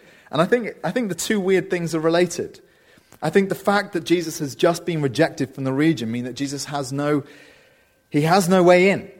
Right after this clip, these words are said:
And he doesn't force himself on people. But he sees in this man an opportunity, doesn't he?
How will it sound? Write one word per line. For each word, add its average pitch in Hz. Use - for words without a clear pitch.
And 139
he 160
doesn't 208
force 190
himself 143
on 113
people. 110
But 135
he 156
sees 190
in 170
this 180
man 165
an 139
opportunity, 147
doesn't 120
he? 98